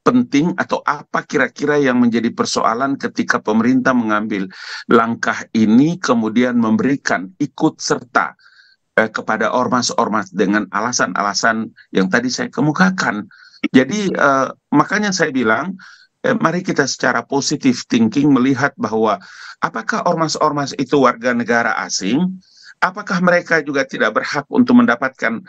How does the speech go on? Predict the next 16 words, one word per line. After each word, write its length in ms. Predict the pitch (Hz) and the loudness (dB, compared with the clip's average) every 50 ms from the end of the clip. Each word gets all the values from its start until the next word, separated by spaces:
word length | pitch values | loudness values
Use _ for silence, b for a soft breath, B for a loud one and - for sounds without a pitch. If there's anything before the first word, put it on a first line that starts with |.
| B B B B B B _ - | B B B B B B _ 0
eh, 480 | 120 120 113 107 95 85 65 64 78 120 | 0 2 2 2 0 0 0 0 0 0
hak-hak 720 | 110 98 - - - - 135 - - - - 139 127 - - - | -2 -2 -4 -4 -2 -2 -2 -2 -4 -4 -2 -2 -2 -4 -2 -2
yang 320 | 120 113 113 117 117 - - _ _ | 0 0 0 0 -4 -8 -12 _ _
Tuhan 400 | - 147 - 131 131 127 123 - | 2 2 4 2 0 -2 -4 -2
anugerahi 880 | 127 123 123 127 120 98 92 135 139 135 127 131 135 151 147 131 104 B B B B B B - | 2 2 2 2 2 0 0 0 2 0 0 -2 -2 0 0 0 0 B B B B B B -2
dalam 320 | 107 117 117 120 117 110 110 | 0 2 2 2 0 -2 -2
kekayaan 560 | - 120 104 92 110 113 104 107 110 107 101 - | -2 -2 0 2 2 2 2 0 0 -2 -4 -4
alam 240 | - 113 110 107 95 | -2 -2 -2 0 0
ini? 320 | 82 107 107 113 139 160 165 B B B B B - | 0 2 4 4 4 4 2 B B B B B -4
Apakah 320 | 156 151 180 175 - 170 | -4 -4 -6 -10 -8 -6
mereka 320 | 160 156 151 156 147 - 151 | -2 0 0 0 0 0 -2
hanya 320 | 135 143 139 131 131 123 | -2 -2 0 0 0 2
bisa 240 | 139 131 - 139 110 | 0 2 2 0 -2
menjadi 320 | 98 117 113 117 110 113 | -2 -2 -2 -2 -2 -2
penonton? 720 | 104 - 120 113 110 107 104 92 95 120 135 151 170 185 185 B B B B B - | 0 0 0 0 0 -2 -4 0 0 0 2 2 -2 -6 -10 B B B B B -4
Apakah 320 | - - - 180 185 180 | -4 -4 -4 -6 -6 -6